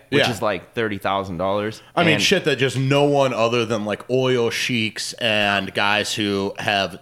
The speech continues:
Speaker 2: tons of uncounted money.
Speaker 1: Right, right. And so,
Speaker 2: Buy.
Speaker 1: like, you know, I, there was that and maybe a couple other things, and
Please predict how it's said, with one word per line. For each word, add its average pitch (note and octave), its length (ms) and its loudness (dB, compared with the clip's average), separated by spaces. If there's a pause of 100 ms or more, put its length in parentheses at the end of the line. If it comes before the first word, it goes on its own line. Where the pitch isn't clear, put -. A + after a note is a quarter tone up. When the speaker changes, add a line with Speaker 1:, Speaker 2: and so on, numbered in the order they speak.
Speaker 2:
tons A#2+ 640 -4
of G#2+ 360 -4
uncounted F#2+ 760 -4
money. F2 280 -2
Speaker 1:
Right, A#2 400 2
right. A2 320 0
And A#2 180 -2
so, B2 220 2
Speaker 2:
Buy. A#2 60 -2
Speaker 1:
like, A2 440 -2 (140)
you C3 140 2
know, F#2 420 0 (540)
I, F#2+ 160 -2
there A#2 240 0
was G#2 160 -8
that C3+ 340 0
and A#2+ 80 -6
maybe A#2+ 220 0
a A2+ 40 -4
couple B2+ 300 -4
other A#2+ 180 0
things, A#2+ 360 -4
and F#2+ 240 -4